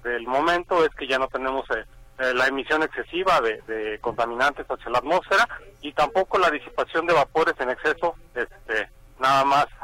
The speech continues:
para, para continuar con los procesos. Eh, Pemex continúa arribando con equipo para, eh, realizar la, la maniobra de contención y poder trabajar sin, este, sin el riesgo de la gasolina en la trinchera donde tenemos, este, contenida la fuga.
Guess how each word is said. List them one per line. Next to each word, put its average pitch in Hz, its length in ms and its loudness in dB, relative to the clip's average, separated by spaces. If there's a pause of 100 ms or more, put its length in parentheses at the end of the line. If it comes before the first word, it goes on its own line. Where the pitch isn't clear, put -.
para, 113 340 4
para 113 400 2
continuar 120 460 -2
con 131 140 -2
los 120 140 -2
procesos. 113 520 -6 (400)
Eh, 127 280 2
Pemex 165 320 2
continúa 147 480 2
arribando 151 400 2
con 123 180 -4
equipo 165 360 -6
para, 107 460 2 (300)
eh, 117 300 0
realizar 123 440 0
la, 120 460 2
la 117 140 0
maniobra 131 400 2
de 143 80 2
contención 160 520 -2 (280)
y 127 80 -14
poder 143 260 2
trabajar 139 640 2
sin, 120 240 -8
este, 110 540 -6 (100)
sin 120 140 -10
el 117 120 -4
riesgo 139 280 -2
de 120 100 -2
la 117 80 2
gasolina 123 580 0 (340)
en 123 100 -4
la 127 100 2
trinchera 165 540 0
donde 131 200 -2
tenemos, 131 440 -2
este, 123 280 -6
contenida 120 500 -4
la 110 120 -2
fuga. 95 300 -14